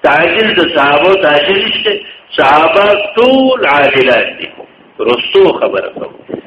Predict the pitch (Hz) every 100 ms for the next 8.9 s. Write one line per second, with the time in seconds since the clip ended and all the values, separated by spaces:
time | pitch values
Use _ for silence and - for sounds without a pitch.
0 | - - - 143 151 151 233 226 196 180
1 | 170 165 156 170 165 156 139 131 120 -
2 | - 180 190 - 135 117 117 107 107 95
3 | 95 92 - - - - - _ _ _
4 | _ _ _ - _ _ _ _ _ -
5 | 139 151 - 147 147 151 185 185 135 127
6 | 143 139 190 - 175 170 160 - 117 -
7 | 131 165 170 143 - 151 - 185 139 127
8 | 113 113 113 107 - - 98 85